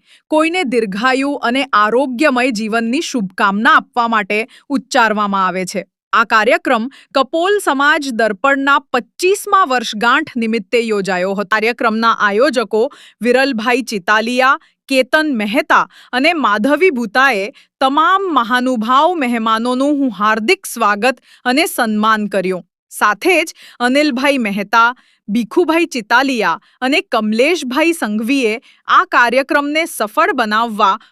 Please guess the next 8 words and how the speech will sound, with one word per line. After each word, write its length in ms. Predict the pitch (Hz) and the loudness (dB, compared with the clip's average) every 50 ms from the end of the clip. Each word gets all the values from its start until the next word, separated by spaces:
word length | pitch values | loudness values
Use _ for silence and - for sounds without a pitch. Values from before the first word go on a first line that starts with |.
| _ - | _ -4
મહત્વપૂર્ણ 1000 | 214 220 233 214 311 359 - _ - 415 427 415 - _ - 302 330 381 403 427 427 415 | -2 -2 0 0 0 0 -2 _ -4 -2 -2 -2 -2 _ -2 0 2 2 2 2 0 0
યોગદાન 560 | 330 262 240 220 214 202 202 220 214 214 208 | 2 2 0 0 0 -2 -2 -2 0 0 0
આપ્યું. 360 | 196 202 - - 202 190 - _ _ - | -2 -4 -4 -4 -6 -6 -6 _ _ -2
આ 100 | - 320 | 0 0
ભવ્ય 300 | 330 277 294 262 247 381 | 0 0 -2 -2 0 0
કાર્યક્રમનું 680 | 427 - 403 359 339 381 392 - 392 370 370 381 403 392 | 0 2 2 2 2 0 -2 -2 -2 -4 -4 -4 -6 -6
સંચાલન 680 | - 311 233 233 - 311 302 320 311 247 196 180 202 _ _ - | -6 -6 -6 -6 -2 0 0 0 0 -2 -4 -6 -10 _ _ -12
શોભિત 400 | - - 330 311 247 349 440 | -6 -2 -2 -2 0 0 -2